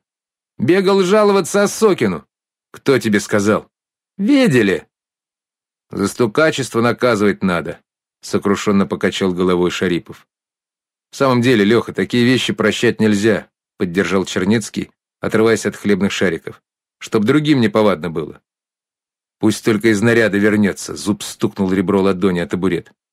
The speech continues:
И я понял, что теперь нужно спасать не абстрактную идею казарменного братства,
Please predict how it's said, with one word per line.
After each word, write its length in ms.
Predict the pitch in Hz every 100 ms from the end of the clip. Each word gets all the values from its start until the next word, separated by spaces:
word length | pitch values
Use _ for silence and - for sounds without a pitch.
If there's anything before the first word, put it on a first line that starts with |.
| _ _ _ _ _ _ _ _ _ -
И 80 |
я 120 | 113 117
понял, 300 | 143 127 110
что 180 | -
теперь 360 | 110 117 143 127
нужно 260 | 117 107 113
спасать 540 | - 113 - 135 120 -
не 120 | 113
абстрактную 800 | 110 - - 117 117 - 143 131
идею 280 | 117 104 90
казарменного 640 | 107 92 98 90 90 90
братства, 580 | 85 87 82 - - -